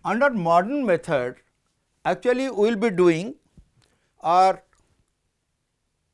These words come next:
passing the journal entries by virtue of not going through our debit rules or credit rules as, uh, in case of your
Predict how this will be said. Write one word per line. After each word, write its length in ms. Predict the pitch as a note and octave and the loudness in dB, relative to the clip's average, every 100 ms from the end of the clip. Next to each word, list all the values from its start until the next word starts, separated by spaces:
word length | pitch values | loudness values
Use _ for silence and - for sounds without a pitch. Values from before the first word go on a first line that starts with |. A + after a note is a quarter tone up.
| _ _ _ | _ _ _
passing 320 | G3+ A#3+ D4 | 2 2 0
the 60 | A#3+ | 0
journal 400 | F#3 F3 F3 D#3+ | 2 2 2 0
entries 540 | D3 C#3 G3+ C#4 - - _ - - _ _ _ _ _ _ _ | -2 -4 -6 -8 -12 -18 _ -20 -20 _ _ _ _ _ _ _
by 300 | B2 F#3 A3 | 4 6 8
virtue 420 | E3 G3 G#3+ D4 | 6 0 0 2
of 200 | A#3+ G#3+ | 4 4
not 400 | E3 D#3+ C#4 C4 | 2 8 8 8
going 300 | G3+ C4 C#4+ | 4 4 4
through 200 | - B3+ B3+ | -6 -2 0
our 240 | B3 B3 | 2 0
debit 500 | D#3 A#2+ F#3+ A#3 G#3 | -4 -4 -2 -2 -6
rules 300 | A3 A3+ - | -8 -8 -8
or 100 | A3 | -8
credit 380 | A3 G3 G3+ F#3 | -4 -4 -4 -8
rules 400 | G#3 G3 - _ _ _ _ | -12 -12 -18 _ _ _ _
as, 420 | - F3+ F#3 C3+ | -2 0 0 -2
uh, 400 | D3 D3 C#3 C#3 C3 | -2 2 2 0 -4
in 180 | E3 D#3+ | -10 -6
case 260 | F#3+ F#3 | -6 -2
of 200 | F#3 F3 | -4 -4
your 260 | F3+ E3+ | -6 -6